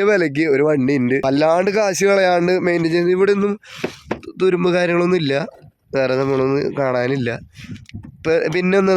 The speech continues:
സംഭവിച്ചു കഴിഞ്ഞാൽ വേണമെങ്കിൽ ഒരു കാര്യം പറയുന്നത് ഇവിടുത്തെ സ്ക്രൂ പോയിന്റ് കണ്ട, ഈ സാധനം ടൈറ്റ് വെച്ചേക്കാണ് ഈ സ്ക്രൂ പോയിന്റ്. പിന്നെ ഇവിടുത്തെ സ്ക്രൂ മര്യാദയ്ക്ക് ഹാൻഡിൽ ചെയ്തിട്ടില്ല,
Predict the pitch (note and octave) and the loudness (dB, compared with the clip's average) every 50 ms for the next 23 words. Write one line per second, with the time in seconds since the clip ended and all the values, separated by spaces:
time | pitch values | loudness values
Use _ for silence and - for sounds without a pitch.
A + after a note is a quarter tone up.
0 | F3+ F#3 F3 E3 D#3+ D#3+ D3 D#3+ D#3 D3+ D#3 D3+ D3+ D3+ D3 C#3+ C#3+ D3 C#3+ C#3+ | 4 2 2 2 0 0 0 0 0 0 0 0 0 0 0 0 0 0 0 0
1 | D3 C#3+ C#3 C3+ B2+ C#3 C3+ C3 C3 C#3 C#3+ C#3+ C3 D3+ C#3 - - F3 E3 C#3+ | 0 0 0 0 0 0 0 0 2 0 0 0 -2 -4 -4 -2 0 0 2 2
2 | B2 C3 B2 A#2+ A2+ A2+ A#2 A2+ G#2+ G2+ - - - - - - - - _ _ | 2 0 0 0 0 -2 -2 -2 -4 -6 -8 -14 -20 -20 -20 -20 -20 -20 _ _
3 | _ _ _ - C3 D3 D#3 D3 C#3+ D3 D3 D#3 D#3+ D#3+ D3 C3+ B2+ C#3 C#3 C3+ | _ _ _ -6 -4 -2 -2 -2 -2 -2 -2 -2 -2 -2 -2 -2 -2 -2 -2 -2
4 | B2 C3 B2+ B2 B2+ B2 A2+ A#2 B2 - - - - B2+ A#2+ - - D3+ D3+ C3+ | -2 -2 -2 0 -2 -2 -4 -6 -8 -12 -14 -12 -10 -10 -8 -6 -2 -2 0 0
5 | B2 A#2 B2 A#2 A2 G#2 G#2 A2 C3+ E3 - - _ _ _ - - C#3 C3+ D3+ | 0 0 -2 -2 -4 -6 -6 -8 -10 -12 -16 -20 _ _ _ -14 -8 -4 -2 -2
6 | D3 C3+ C#3 C3+ C3+ D3+ D3 C#3+ D3+ D#3+ D#3+ D#3 D#3+ D#3 E3 D#3+ D3+ D3+ D3 C#3 | 0 0 -2 -2 -2 -4 -4 -2 -2 0 0 0 0 0 0 0 0 0 -2 0
7 | C#3+ C#3+ D3+ C#3+ C3+ C3 C3 C3+ B2+ C3 C3+ C3+ - - | 0 0 2 2 2 0 0 0 -2 -2 -4 -4 -6 -6